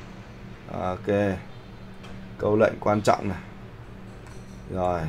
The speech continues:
ok, rất tốt. Quà tặng này. À, rồi.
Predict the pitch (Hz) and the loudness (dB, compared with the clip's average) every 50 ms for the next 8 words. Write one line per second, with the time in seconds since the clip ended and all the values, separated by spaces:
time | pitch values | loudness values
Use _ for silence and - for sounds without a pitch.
0 | 80 - - 80 - 95 95 - 104 101 101 98 95 90 101 101 101 - 113 117 | -4 -4 -6 -6 -4 -4 0 4 6 6 6 6 4 2 -2 -4 -2 0 2 4
1 | 123 123 - - - - - - - - - - - 101 104 101 95 98 - - | 4 4 2 -4 -12 -14 -14 -14 -14 -14 -12 -2 4 6 8 8 6 6 6 6
2 | - - - 92 95 90 - - - - - - - - - - - - - - | 6 6 2 -4 -8 -8 -10 -12 -14 -14 -14 -14 -14 -14 -14 -14 -14 -14 -14 -12
3 | - - - - - - - - - - - - - - - - - - - - | -12 -12 -12 -14 -14 -14 -14 -14 -14 -14 -14 -14 -14 -14 -14 -12 -12 -12 -12 -10
4 | - 80 78 90 87 87 90 90 87 85 82 87 - - - - - - - - | -10 -8 -8 -8 -6 -6 -6 -8 -8 -8 -8 -10 -10 -10 -12 -12 -12 -12 -12 -12
5 | - - - - - - - - 113 120 113 | -12 -12 -12 -14 -14 -8 0 6 8 10 10